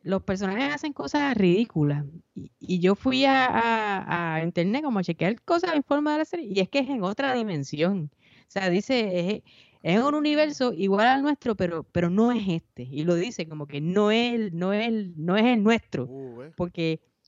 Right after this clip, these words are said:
Speaker 1: la policía de Nueva York usa otro logo, es otro logo. En vez de ir en patrullas, van en, las patrullas de la policía son carros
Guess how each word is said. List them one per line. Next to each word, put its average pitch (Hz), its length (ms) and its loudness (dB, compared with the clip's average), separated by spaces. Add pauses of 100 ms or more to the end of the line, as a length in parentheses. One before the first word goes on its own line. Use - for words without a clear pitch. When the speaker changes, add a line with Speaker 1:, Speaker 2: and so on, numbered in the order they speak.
(460)
Speaker 1:
la 175 160 -6
policía 202 680 0
de 254 80 0
Nueva 247 220 2
York 262 240 0
usa 214 320 0
otro 214 160 0
logo, 202 800 2
es 165 100 -8
otro 208 260 -6
logo. 180 580 0 (600)
En 175 220 2
vez 170 160 2
de 208 80 4
ir 214 100 4
en 240 80 4
patrullas, 220 480 0
van 170 200 -2
en, 208 300 -4
las 170 120 -2
patrullas 170 420 -2
de 233 100 -2
la 247 80 0
policía 254 360 -2
son 214 180 -4
carros 196 320 -2